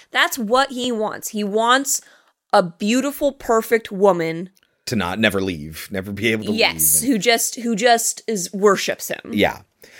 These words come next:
Speaker 2: And she is kind of seducing Vince Vaughn, and he's like, "We gotta get out of here," but he's also kind of a little into it.
Speaker 1: <laughs>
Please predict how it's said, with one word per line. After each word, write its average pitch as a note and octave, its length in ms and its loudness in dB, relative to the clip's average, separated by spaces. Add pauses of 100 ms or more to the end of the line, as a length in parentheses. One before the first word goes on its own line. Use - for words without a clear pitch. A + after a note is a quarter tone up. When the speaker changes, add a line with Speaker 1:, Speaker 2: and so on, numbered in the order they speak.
(200)
Speaker 2:
And B2 580 0 (1000)
she D3+ 540 2
is A#2+ 920 2 (320)
kind D3 300 2
of C3+ 100 -2
seducing A2+ 680 0
Vince G#2+ 280 0
Vaughn, G#2+ 360 2
and G2 100 -6
he's G#2 160 -4
like, F#2+ 260 -2 (240)
"We A#2 180 -6
gotta A2 240 0
get G2 120 -4
out A2 200 2
of G#2 60 -2
here," F#2+ 140 -4
but F2+ 120 -6
he's F2 100 -4
also G#2 220 -4
kind F#2 280 -6
of A#2+ 60 -2
a A#2+ 60 0
little A2 300 0
into F3+ 280 2
it. A3+ 220 0
Speaker 1:
<laughs> D4 340 0